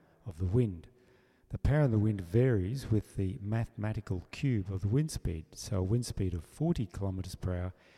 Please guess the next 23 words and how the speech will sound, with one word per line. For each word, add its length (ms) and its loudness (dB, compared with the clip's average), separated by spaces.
has 280 -8
eight 360 -4
times 640 -2
the 100 -6
power 460 -2
in 140 -4
the 60 2
wind 360 -2
compared 460 -2
with 280 -4
a 80 -2
wind 240 -2
speed 280 -2
of 140 -6
twenty 420 -2
kilometres 400 -8
per, 220 -6
per 220 2
hour. 320 -6
That's 220 -2
a 40 -2
huge 440 -4
change, 480 -8